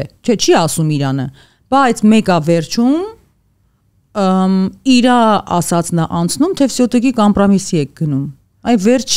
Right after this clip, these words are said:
կարևորը վերջն ա, չէ, վերջում ում ասածն ա։ <laughs>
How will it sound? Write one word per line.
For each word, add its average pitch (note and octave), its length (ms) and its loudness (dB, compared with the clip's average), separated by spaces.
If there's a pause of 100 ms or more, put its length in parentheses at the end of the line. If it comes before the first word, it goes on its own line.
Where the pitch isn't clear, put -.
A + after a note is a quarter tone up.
կարևորը D4+ 440 2
վերջն A#3 380 0
ա, F3 60 0
չէ, B3+ 160 -6
վերջում G3+ 340 -6
ում A#3 160 0
ասածն D3+ 480 -2
ա։ C3+ 120 0 (560)
<laughs> G3 200 2